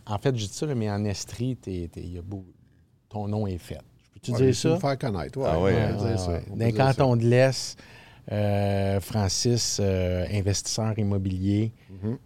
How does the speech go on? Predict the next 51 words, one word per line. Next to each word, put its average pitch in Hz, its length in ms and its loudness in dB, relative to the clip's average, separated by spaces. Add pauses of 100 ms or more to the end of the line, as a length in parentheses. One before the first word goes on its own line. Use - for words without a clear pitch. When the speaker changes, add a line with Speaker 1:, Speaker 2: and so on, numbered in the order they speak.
(100)
Speaker 1:
courtage 107 500 -2
immobilier, 104 800 2 (380)
homme 95 180 -2
d'affaires. 104 680 0 (500)
On 87 220 -8
a 87 100 -6
Speaker 3:
On 90 100 -2
Speaker 1:
pris 92 80 4
Speaker 3:
aime 90 120 4
tout. 107 200 2
Déjà, 98 280 2
je 107 80 0
suis, 95 180 0
je - 60 -8
suis, 87 180 -2 (420)
je - 80 -20
suis 101 100 0
excité - 380 0
par 117 160 8
la 101 140 8
rencontre 104 440 4
qu'on 107 200 6
a 113 60 8
aujourd'hui 104 340 4
parce - 240 -4
que 143 100 6
moi, 127 260 4
c'est - 160 4
un 104 140 4
truc 123 220 -4
que, 98 200 4
que 98 180 0
j'aime 98 300 2
beaucoup 92 280 0
et 123 40 0
que 104 140 2
j'apprends 92 520 0 (520)
maintenant. 101 600 2
C'est 110 160 -2
ton 107 140 4
métier 107 300 2
depuis 104 200 -2
longtemps. 98 360 2
T'as 120 80 4
été 139 140 4
courtier 185 400 2
avant 127 400 6
de 104 260 6
te - 160 -2
concentrer 101 560 0
davantage 98 760 2